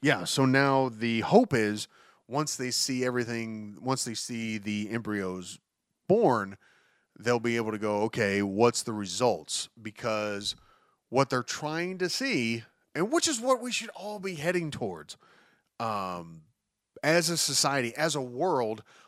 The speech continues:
like, we can see other planets. Like, we know the shit's out there. Why are we not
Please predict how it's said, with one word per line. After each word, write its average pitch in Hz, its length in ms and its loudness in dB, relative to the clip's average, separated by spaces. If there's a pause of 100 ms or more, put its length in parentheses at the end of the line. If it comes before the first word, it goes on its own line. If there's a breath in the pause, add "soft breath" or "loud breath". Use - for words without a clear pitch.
like, 170 220 2
we 262 400 0
can 254 220 -6
see 240 460 -4
other 220 240 -2
planets. 226 640 -2
Like, 170 200 4
we 254 160 2
know 311 340 8
the 302 140 4
shit's - 320 0
out 277 220 6
there. 214 240 6 (260 loud breath)
Why 151 240 8
are 240 100 4
we 226 180 -4
not 208 280 0